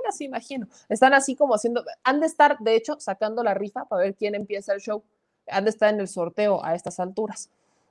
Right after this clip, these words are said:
El que empieza el show de las brujas. Personas como este, eh, tipo ya no deben de estar en estos cargos. Qué poca vergüenza junto a los diputados.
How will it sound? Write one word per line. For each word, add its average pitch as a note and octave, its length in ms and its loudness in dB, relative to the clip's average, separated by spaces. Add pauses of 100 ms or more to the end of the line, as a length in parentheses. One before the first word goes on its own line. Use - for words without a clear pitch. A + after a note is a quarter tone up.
(100)
El G3 220 6
que A3 80 8
empieza B3+ 380 8
el A#3+ 80 6
show B3 180 6
de B3 100 2
las E3+ 220 0
brujas. F#3+ 420 -6 (380)
Personas D4+ 480 8
como A#3 320 4
este, B3+ 1120 4
eh, G#3 120 -6
tipo B3+ 300 -4
ya A#3 140 2
no A#3 100 -2
deben A3+ 260 -4
de G3 100 -10
estar A3 400 0
en G3+ 120 -16
estos G#3 260 -16
cargos. B3 400 -4
Qué A3 80 -6
poca A3 240 -4
vergüenza G3+ 440 -4
junto F#3+ 220 -12
a F3 40 -4
los F3 140 -10
diputados. D#4+ 720 4